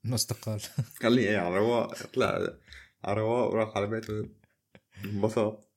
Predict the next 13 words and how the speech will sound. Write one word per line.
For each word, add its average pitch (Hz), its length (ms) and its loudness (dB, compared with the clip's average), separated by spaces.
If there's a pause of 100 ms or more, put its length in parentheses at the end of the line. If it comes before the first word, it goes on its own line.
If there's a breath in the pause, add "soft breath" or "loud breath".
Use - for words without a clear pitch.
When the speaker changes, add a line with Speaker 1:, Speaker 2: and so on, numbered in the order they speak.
(160)
Speaker 1:
بس 113 160 0
على 123 80 2
سيرة 165 260 6
الاستقالات، 151 680 2
في 123 200 0
سمعت 131 300 0
في - 100 -2
هاي 127 160 4
كمان 123 560 -2 (160)
بعد 131 300 4 (480)
مشكلة 117 440 -4 (100)
يونيتي، 139 540 0 (180)
Speaker 2:
مم. 104 420 -4